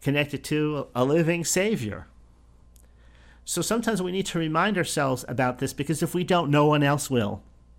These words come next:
No one else will. You're not gonna get this on the news. Uh, unfortunately, you won't even get it in a lot of churches. Right? This is the reality of the Bible. These are the truths. And it's natural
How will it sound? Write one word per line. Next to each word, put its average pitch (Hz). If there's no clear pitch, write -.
No 170
one 254
else 247
will. 233
You're 160
not 226
gonna 202
get 190
this 180
on 151
the 131
news. 131
Uh, 156
unfortunately, 202
you 190
won't 208
even 190
get 202
it 220
in 170
a 190
lot 185
of 180
churches. -
Right? 147
This 196
is 196
the 180
reality 165
of 151
the 151
Bible. 143
These 156
are 165
the 127
truths. 143
And 135
it's 135
natural 196